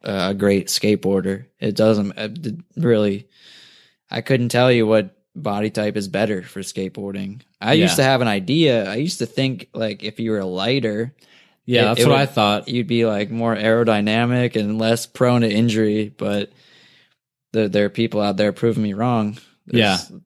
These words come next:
Speaker 1: there's a lot of heavy set people who are really, really good at skateboarding.
Speaker 2: It, it's surprising to see. Ever since I was a kid, I thought, like, "Oh, I'm skinny, you know, I can, like, do, like, acrobatic stuff." You know, I would always think I was more athletic than, like, bigger guys.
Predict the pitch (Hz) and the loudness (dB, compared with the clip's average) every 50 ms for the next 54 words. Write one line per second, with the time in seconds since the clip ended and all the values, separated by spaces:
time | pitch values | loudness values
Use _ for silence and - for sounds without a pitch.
0 | _ - - 101 101 101 101 104 110 113 110 110 107 123 117 113 107 120 110 - | _ -12 -10 -8 -6 -4 -4 -2 0 2 2 0 0 0 0 0 0 0 -2 -2
1 | - 110 104 95 - 110 113 113 - 101 98 104 101 101 101 98 95 95 101 101 | -2 -2 -2 -2 -4 -4 -6 -4 -6 -8 -8 -8 -6 -6 -6 -6 -4 -4 -4 -4
2 | 104 101 101 98 98 98 101 98 98 98 95 95 101 98 95 95 - - - - | -4 -4 -6 -6 -6 -6 -6 -6 -6 -6 -6 -6 -6 -6 -6 -6 -8 -10 -10 -10
3 | 104 101 98 - 101 104 101 139 143 135 - 147 - - 139 107 - 131 147 165 | -8 -10 -10 -10 -12 -8 -2 0 0 0 0 -2 -2 -2 -4 -2 0 2 2 2
4 | 170 160 165 135 120 - - - 147 135 117 110 107 113 117 143 139 - 156 143 | 2 2 0 0 0 -2 -2 -2 0 2 2 2 0 0 -2 -2 -2 -2 -2 0
5 | - 139 131 123 107 104 101 - - 143 139 123 113 110 110 104 - 135 120 117 | 2 2 2 2 0 -2 -6 -6 -2 0 2 2 2 2 0 0 0 0 -2 -2
6 | 110 107 127 127 151 143 135 135 143 - - - 123 120 117 113 113 113 113 107 | -2 -2 -2 0 2 2 4 2 2 -2 -4 -2 0 2 2 2 2 2 2 2
7 | 107 110 117 - 123 117 113 104 101 101 95 - _ - 117 110 110 107 101 101 | 2 0 0 -2 -2 -2 -2 -2 -4 -4 -6 -10 _ -6 -4 -2 -2 -2 -2 -2
8 | 92 107 104 101 - 117 101 107 101 101 98 - - - - 110 101 101 104 104 | -2 -2 -4 -4 -2 -4 -2 -2 -2 -2 -4 -6 -8 -8 -4 -2 -2 0 -2 -4
9 | 104 - - _ _ _ _ _ _ _ _ _ _ _ _ _ 139 139 123 113 | -6 -10 -16 _ _ _ _ _ _ _ _ _ _ _ _ _ -2 0 2 4
10 | 113 117 120 123 127 127 123 - - 135 120 120 117 113 95 110 113 113 107 104 | 4 4 4 4 4 4 2 2 0 0 0 2 2 0 0 -2 -2 0 0 -2
11 | 98 - 113 113 110 98 104 - - 117 107 101 98 101 98 - - 107 101 107 | -2 -2 -4 -4 -2 -2 -4 -4 -6 -6 -4 -4 -4 -4 -6 -6 -6 -4 -4 -4
12 | 101 98 107 101 101 98 98 98 95 - | -4 -4 -4 -4 -2 -2 -4 -6 -8 -10